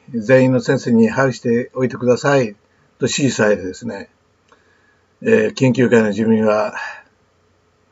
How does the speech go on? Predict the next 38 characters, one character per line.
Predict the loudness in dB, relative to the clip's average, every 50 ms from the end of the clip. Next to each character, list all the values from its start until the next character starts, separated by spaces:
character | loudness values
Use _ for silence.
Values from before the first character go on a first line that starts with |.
| _ _ _ _ _ _ _ _ _ -2
ま | 0 0
あ、 | 0
ほ | 0 2
と | 2 4 4
ん | 4
ど | 2
指 | 0 -4 -4 0
導 | 2 2 2
案 | 2 -4 -6
作 | -6 -8 -8 -8
り | -6 -6
で、 | -8 -8 -10 -12 -12 _ _ 4 4 4 4 4 -2
<clears throat> | -6 -10 _ _ _ -20 _ _ -4
実 | 0 0 0 4 6 6
際 | 6 6
の、 | 6 4 4 6 4 4 2 0 _ _ _ _ _ _ _ _ _ 2
え | 4 4 4
ー、 |
授 | 4 2 0 2 4
業 | 4 4 4
の | 4 0 -2
で | -2 -6
す | -8 -6
ね、 | -6 -6 -4
準 | -4 -2 -2
備 | -2 0 2 2
が | 2 2 2 0 0 -2 -4 -4
お | -4 -2
ろ | -2 -2
そ | 0 -2
か | -2 -2
に | -2
な | -6 -10
っ |
た | -16 -18 -20
と | -20 -20
か | -14
ね、 | -12 -12 -12